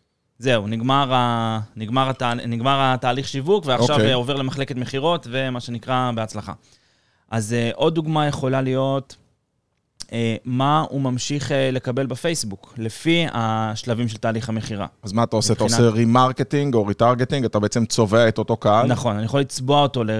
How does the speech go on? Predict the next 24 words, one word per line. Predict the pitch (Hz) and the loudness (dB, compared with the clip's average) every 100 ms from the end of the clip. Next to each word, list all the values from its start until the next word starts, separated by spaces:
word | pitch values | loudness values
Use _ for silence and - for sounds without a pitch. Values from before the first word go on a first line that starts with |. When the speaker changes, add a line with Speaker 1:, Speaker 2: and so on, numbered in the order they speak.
| 104 | -2
Speaker 1:
לרשימה | 104 107 104 101 110 123 | -2 -2 -2 -2 -2 0
מסוימת, | 143 170 165 190 202 - | -2 -2 -2 -2 -6 -4
אפשר | 120 | 0
Speaker 2:
מהמם. | 113 | 0
Speaker 1:
לעשות | 101 107 | 0 -4
את | |
זה | 104 | -6
במערכות | 101 101 98 - 107 | -4 -6 -6 -8 -8
של | |
האוטומציה, | 98 95 156 175 - | -8 -4 -2 -2 -2
בלי | 110 | -2
עכשיו | 117 - | -2 -4
להיכנס | 107 - 107 107 | -10 -6 -4 -4
לעניינים | 107 98 95 95 101 | -6 -6 -6 -8 -6
טכניים. | 156 175 185 196 _ _ _ _ _ _ | -6 -4 -6 -8 _ _ _ _ _ _
אמ, | 117 117 110 110 110 | -2 0 0 0 0
Speaker 2:
זהו, | 107 | 0
את | 101 | 0
הטכנית | 120 165 170 190 | 2 2 2 0
תשאירו | 123 - 156 | 2 4 4
לשגיא, | 127 107 110 104 123 | 4 2 0 2 0
כאילו, | 113 110 104 | 2 2 4
Speaker 1:
אה. | |
Speaker 2:
באמת. | 110 117 110 - | 4 4 0 -2